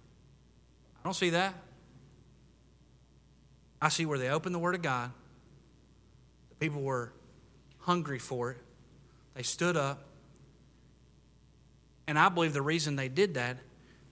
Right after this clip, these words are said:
'cause they didn't have the Word of God. They, they didn't, they didn't,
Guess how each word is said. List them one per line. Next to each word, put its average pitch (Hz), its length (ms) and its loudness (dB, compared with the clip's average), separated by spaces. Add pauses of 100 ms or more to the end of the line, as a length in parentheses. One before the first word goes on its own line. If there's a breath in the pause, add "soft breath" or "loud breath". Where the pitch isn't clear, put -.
'cause 139 160 -4
they 180 160 2
didn't 170 160 -4
have 185 180 -2
the 147 80 -6
Word 123 180 -4
of 107 80 -10
God. 107 240 -12 (840)
They, 165 160 2
they 175 220 0
didn't, 156 260 -2
they 165 180 0
didn't, 151 300 -4